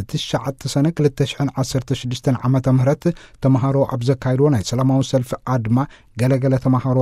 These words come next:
ገጾም ብጸሊም ጨርቂ ዝሸፈኑ ኣብታ ብማሕበር ሳሊዛውያን ሓዋርያዊ ምሕደራ እትምራሕ ታሪኻዊትን ኣብ ናይ ሃገረ ቺሌ ታሪኽ ዓብዪ ስፍራ ዘለዋ ናይ ብሔራዊ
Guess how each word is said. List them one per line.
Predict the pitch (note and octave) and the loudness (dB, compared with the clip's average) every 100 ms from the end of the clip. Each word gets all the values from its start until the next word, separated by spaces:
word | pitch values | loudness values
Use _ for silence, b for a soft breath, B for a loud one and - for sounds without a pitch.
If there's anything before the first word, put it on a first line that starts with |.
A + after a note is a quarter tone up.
| C3 | 0
ገጾም | B2 C3+ - C3+ A2+ | 0 -2 0 0 0
ብጸሊም | E2+ E2+ G2 G2 C3 D3+ | -2 -8 -6 -2 0 0
ጨርቂ | D3 C#3 - C3+ C3 | -4 -8 -6 -2 -2
ዝሸፈኑ | C3 - B2+ - F#3 A2+ E3+ B B - | -2 -2 -2 -4 -4 -2 -4 B B -8
ኣብታ | C#3 - - C#3 C#3 | -8 -6 -4 -2 -2
ብማሕበር | C3+ C3+ - B2 C3 B2+ A#2 | -2 -2 -2 0 0 0 -4
ሳሊዛውያን | B2+ C3 A#2+ B2 G#2+ F#2+ A#2 C#3 | -2 -2 0 0 -2 -2 -2 -2
ሓዋርያዊ | - B2+ B2 A2 C#3+ | -2 0 0 0 0
ምሕደራ | D3 B2 B2+ C3 D3 B B - | -2 -2 -2 -2 -4 B B -8
እትምራሕ | B2 - - C3+ B2 A#2+ C3 - | -6 -6 0 2 4 2 -4 -4
ታሪኻዊትን | - B2+ B2 B2+ A#2 E2+ - D#3+ B B | -2 -2 -2 -2 -4 -4 -2 -2 B B
ኣብ | - F#2+ | -12 -2
ናይ | A2+ C#3 D3 | 0 0 -2
ሃገረ | - C3 C#3 | -4 -2 0
ቺሌ | C3 C#3 C3+ | 0 -2 -2
ታሪኽ | C3 C3+ D#3 - | 0 -2 -4 -8
ዓብዪ | G#2 C3 C3 | -4 -4 -4
ስፍራ | - B2+ C3 | -6 -4 -2
ዘለዋ | B2+ C3 B2+ C3+ | 0 2 2 2
ናይ | D#3+ A2+ | 2 0
ብሔራዊ | F2 A#2 C3+ C3 | 0 -2 0 0